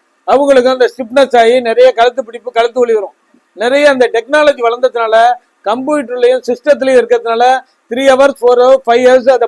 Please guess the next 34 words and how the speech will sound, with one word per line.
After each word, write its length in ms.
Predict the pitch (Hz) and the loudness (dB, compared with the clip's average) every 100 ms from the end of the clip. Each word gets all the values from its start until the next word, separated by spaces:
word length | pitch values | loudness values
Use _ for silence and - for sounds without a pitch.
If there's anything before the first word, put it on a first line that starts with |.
| 220 | 0
பார்த்துக்கிட்டே 340 | 240 262 240 247 | 0 2 2 2
இருக்கும்போது 400 | 220 214 214 254 254 _ - 214 | 0 -4 0 0 -2 _ -8 0
நிறைய 200 | 269 285 254 | 4 4 4
பேருக்கு 240 | 247 247 233 | 2 2 -2
வந்து 180 | 247 262 | -2 -6
இந்த 100 | 233 | -4
கழுத்து 240 | 220 254 262 | -2 -4 -6
பிடிப்பு, 240 | 226 240 247 220 | -10 -8 -6 -4
கழுத்து 240 | 233 233 233 | -4 -2 -4
வலி, 140 | 247 240 | -4 -2
கழுத்து 260 | 226 233 254 | -2 -2 -6
திருப்ப 240 | 233 233 233 | -6 -4 -4
முடியாம 300 | 226 220 240 - | -4 -6 -6 -10
ஸ்டிஃப்னஸ் 440 | 247 226 247 - 202 | -12 -8 -8 -4 -4
ஆகுது. 160 | 175 _ _ _ _ - | -4 _ _ _ _ -6
அது 100 | 220 247 254 | 0 4 4
ஆகுறதுனால 560 | 302 311 262 254 269 247 | 2 0 -4 -4 -2 -2
பாத்தீங்கன்னா 340 | 240 240 262 254 | -4 -4 -6 -2
பிரெயினுக்கு 340 | 226 277 285 233 | -2 0 -2 -2
போகக்கூடிய 260 | 240 233 226 208 - _ - | -2 0 -2 -2 -8 _ -4
பிளட் 260 | 247 254 277 | 0 0 -2
சப்ளை 240 | 233 233 220 | -2 -2 -2
கம்மியாகிறதுக்கு 680 | 240 262 254 233 226 220 220 | -2 0 0 0 -4 -4 -2
நிறைய 240 | 233 233 | 0 0
இருக்கு. 220 | 214 214 226 220 _ _ _ _ 208 | -2 -4 -6 -8 _ _ _ _ -4
கண் 160 | 254 302 269 | -2 0 0
நரம்புகள் 500 | 247 285 302 285 240 | 2 2 0 0 0
வந்து 140 | 254 254 | 0 -2
அதிகமா 340 | 240 262 262 240 | -2 -4 -2 -4
வந்து 120 | 233 247 | -4 -2
பாதிப்புகள் 400 | 220 254 233 240 | 0 -2 -2 -2
ஏற்பட்டு 320 | 226 220 214 240 214 | -2 -2 -4 -4 -2
கண் 180 | 240 269 | -4 0
பார்வை 300 | 269 254 | 2 4